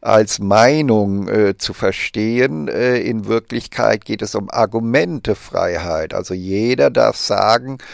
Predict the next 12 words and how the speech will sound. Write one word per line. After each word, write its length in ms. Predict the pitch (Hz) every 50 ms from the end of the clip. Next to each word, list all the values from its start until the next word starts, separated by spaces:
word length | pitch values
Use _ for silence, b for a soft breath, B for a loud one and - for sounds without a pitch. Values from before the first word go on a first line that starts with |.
| B B B B B _
warum 800 | - 101 101 104 107 107 107 113 123 127 131 135 143 143 135 - - -
sozusagen 880 | - 117 107 117 113 - - - 117 107 - 101 95 95 101 107 104 92
Bundeskanzlerin 1080 | 107 113 120 120 110 110 - - - - 101 104 101 - - 107 95 95 104 101 98 98
Merkel 840 | 104 104 107 110 117 120 127 143 143 - - 170 165 170 175 175 B B B B B B B B B
sich 360 | - - 113 104 - - -
irrt 480 | 156 131 139 160 170 185 190 180 - -
und 300 | 113 110 101 - - -
einem 520 | 95 98 101 101 95 98 98 95 92 90
vorteilbringenden 1700 | - - - 120 123 135 143 - - - 143 131 123 120 117 117 104 92 110 107 117 120 117 123 120 117 117 113 117 117 117 110 113 113 107
Gefährlichkeitsüberschätzungsirrtum 2500 | 101 98 92 - - - 143 143 139 135 131 120 - - - 117 110 - - - - 117 107 101 98 - - - 123 - - - - 113 110 107 - - - 131 117 101 107 107 - - 113 110 110 110
der 120 | 101 101 95
Medizinindustrie, 1600 | 98 107 98 98 98 - - - 226 190 170 151 139 120 120 127 120 110 110 113 - - - - - 101 110 117 123 127 135 127